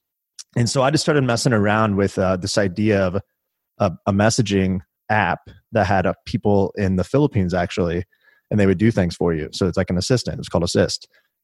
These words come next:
And all of a sudden, we started integrating A P Is to help the assistant do more things. So you would in-, integrate OpenTable's A P I, and it could talk to it and say, "Reservation seven thirty." And at the time, it was, like, fixed scripts. It was very basic.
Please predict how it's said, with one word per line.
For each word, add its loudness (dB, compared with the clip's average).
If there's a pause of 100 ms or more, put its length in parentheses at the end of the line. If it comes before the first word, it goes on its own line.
(120)
And 0 (640)
all 2
of 2
a 2
sudden, 0
we 2
started 0
integrating 0
A 0
P -2
Is 2
to -4
help -2
the -2
assistant -2
do 0
more 2
things. -4 (540)
So 0
you 0
would 2
in-, -2
integrate 2 (160)
OpenTable's 0
A 0
P -4
I, 2
and -4
it -4
could -10
talk 0
to -2
it -6
and -12
say, -2
"Reservation 0
seven 0
thirty." -2 (320)
And 4
at 0
the 4
time, 2
it 4
was, 2
like, -2
fixed -4
scripts. -2
It -2
was -2
very 2
basic. -6